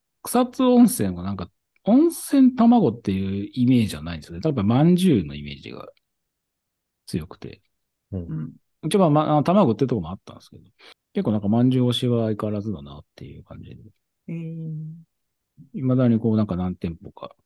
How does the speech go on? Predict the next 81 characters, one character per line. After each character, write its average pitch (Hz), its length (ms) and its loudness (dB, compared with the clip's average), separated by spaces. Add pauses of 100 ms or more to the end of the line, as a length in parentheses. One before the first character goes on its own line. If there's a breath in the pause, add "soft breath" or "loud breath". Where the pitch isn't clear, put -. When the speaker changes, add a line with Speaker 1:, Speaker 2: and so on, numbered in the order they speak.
(240)
Speaker 1:
ま 110 140 0
あ、 92 80 -2
あ 92 60 -8
と 85 120 -10
元 113 220 0
祖 90 120 -6
父 - 360 -4
屋 90 80 -2
っ - 40 -18
て 69 100 -18
い 71 40 -14
う - 20 -16
名 73 80 -16
前 71 160 -16
の - 180 -20 (1300)
有 95 140 -6
名 90 140 -4
な 82 100 -6
ま 82 140 -10
ん 80 40 -10
じ 78 60 -14
ゅ 73 40 -14
う 73 40 -14
屋 - 20 -16
さ 78 120 -14
ん 76 60 -14
も 76 80 -14
あ 73 40 -14
っ - 140 -20
た - 80 -20
り - 60 -20 (1120)
し - 120 -20
て。 - 160 -18 (720)
で、 90 80 -4
あ 98 80 -2
と 92 80 -4
や - 20 -6
っ - 20 -8
ぱ 123 140 0
こ 131 440 4
う、 - 60 -20 (120)
逆 123 260 0
に 196 420 4
都 135 160 -4
会 233 360 4
よ 247 100 4
り 214 100 4
も 113 280 2
観 165 320 0
光 220 240 0
地 113 120 -10
の 110 140 -4
方 101 60 -6
が 92 80 -8
や 92 40 -12
っ - 80 -20
ぱ 113 100 -6
り 92 60 -6
そ 101 80 -6
の、 95 160 -2 (560)
電 143 280 4
子 214 100 4
マ 202 160 8
ネ 123 200 6
ー 98 60 2
は 90 120 -2
や 78 60 -8
っ - 60 -12
ぱ - 260 -10
ち - 80 -4
ゃ 113 40 0
ん 107 80 -2
と 110 200 2
行 127 300 -8
き 170 60 2
渡 175 160 2
っ 175 60 -2
て - 100 -8
ま - 100 -12
す - 100 -20
ね。 - 200 -16